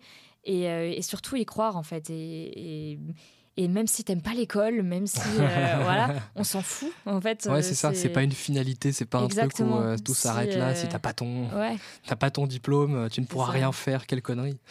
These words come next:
Speaker 1: Moi, les profs m'ont dit que j'aurais pas mon bac, j'ai eu mon bac et, euh, bah, voilà, maintenant, euh, je fais, je fais ce que j'aime de ma vie. Et
Speaker 2: Et ça empêche pas les moments d'hésitation, de doute
Speaker 1: Exactement.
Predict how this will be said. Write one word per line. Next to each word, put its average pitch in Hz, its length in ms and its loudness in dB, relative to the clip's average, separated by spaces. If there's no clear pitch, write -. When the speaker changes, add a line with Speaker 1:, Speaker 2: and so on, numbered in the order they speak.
Speaker 1:
Moi, 190 180 2
les 185 60 2
profs 208 240 0
m'ont 202 100 4
dit 196 80 0
que 190 60 0
j'aurais 185 180 2
pas 175 160 -2
mon 170 120 0
bac, 208 220 2
j'ai 180 140 -4
eu 170 60 -2
mon 165 160 -2
bac 214 360 0
et, 208 480 2
euh, 170 300 -2
bah, 156 140 -2
voilà, 196 320 0
maintenant, 160 480 -4
euh, 165 120 -4
je 151 140 -6
fais, 160 240 -6
je 165 100 -12
fais - 140 -8
ce - 140 -8
que 170 80 -4
j'aime 170 240 -2
de 165 80 -4
ma 156 140 -4
vie. 240 280 -4
Et 165 260 -2
Speaker 2:
Et 165 60 4
ça 147 160 2
empêche 131 280 0
pas 151 140 4
les 139 100 2
moments 127 280 0
d'hésitation, 123 760 -2
de 123 140 0
doute 131 340 0
Speaker 1:
Exactement. 110 420 0